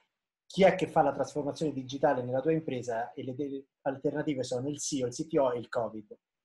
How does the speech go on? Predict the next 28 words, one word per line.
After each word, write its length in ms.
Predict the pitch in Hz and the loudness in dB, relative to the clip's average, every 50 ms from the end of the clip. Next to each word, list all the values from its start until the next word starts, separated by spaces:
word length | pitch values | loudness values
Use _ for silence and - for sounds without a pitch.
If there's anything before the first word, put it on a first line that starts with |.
| _ _ _ | _ _ _
E, 1500 | - 160 143 143 139 135 135 131 131 131 131 127 127 127 127 127 127 127 127 127 123 123 127 127 - - - - - - | -2 0 2 4 4 2 2 2 2 4 4 6 6 8 8 8 8 8 8 8 8 6 6 4 2 0 -4 -6 -6 -4
e 140 | 156 160 156 | -2 -2 -2
forse, 720 | - - 170 175 175 175 - 156 143 135 - - - _ _ | 2 6 6 6 6 6 6 4 6 6 4 2 -2 _ _
cioè, 160 | - 139 123 | 2 2 4
forse 260 | - 170 165 170 170 | 6 6 4 6 4
ci 120 | 147 151 139 | 2 2 2
troviamo 320 | 143 139 147 147 143 143 | 4 6 6 6 6 4
in 80 | 139 139 | 2 0
questa 220 | - 143 - 151 | 0 -2 -2 -2
situazione 520 | 135 - 139 143 135 - - 143 127 123 123 | -4 -4 -2 -2 -2 0 0 0 0 0 2
qua, 160 | - 151 131 | 4 4 4
no? 200 | 131 139 139 127 | 4 4 2 2
Dove 420 | 127 139 135 127 135 131 131 - - | 2 0 0 2 4 4 2 2 0
c'è 160 | - - - | -2 -2 0
stato 240 | - - 151 131 131 | 2 2 2 2 0
un 80 | 131 135 | -2 -4
agente 400 | 127 123 160 160 147 - - 143 | 0 4 4 4 4 4 -2 -2
esterno 580 | 135 - - 156 156 170 170 170 170 160 143 | 0 4 8 10 10 10 10 8 4 2 2
che 80 | 127 123 | 0 -2
non 140 | 123 127 131 | -6 -4 -2
ha 140 | 127 127 | -2 -2
nulla 260 | 131 131 143 143 135 127 | -2 -2 -2 0 0 -2
a 40 | |
che 140 | - - 123 - | -2 -6 -4 0
fare 240 | - 139 123 123 | 2 2 2 2
con 80 | 123 127 | 0 0
la 60 | 131 | -2
tecnologia, 600 | 131 143 - - 165 180 180 180 156 156 131 - | -2 -2 -2 -2 -2 0 2 4 6 6 6 4